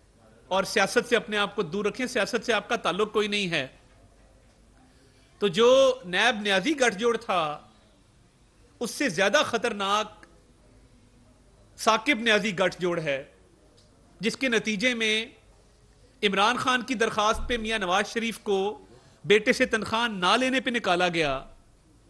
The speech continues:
और उसके साथ साथ जेआईटी बनाई गई,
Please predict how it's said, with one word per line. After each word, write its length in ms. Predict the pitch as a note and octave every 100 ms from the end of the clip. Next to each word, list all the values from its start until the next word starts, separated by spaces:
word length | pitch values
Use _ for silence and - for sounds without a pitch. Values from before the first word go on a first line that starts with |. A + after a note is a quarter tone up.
| _ - -
और 120 | G#3+
उसके 200 | A3 -
साथ 260 | B3 G#3+ A#3
साथ 380 | - A#3+ G#3+ A3+ - - _ _ _ _ _ _ - _ -
जेआईटी 480 | D#3 A3+ B3+ B3 C4
बनाई 300 | A3 G#3 A3
गई, 340 | G#3+ A3+ C4+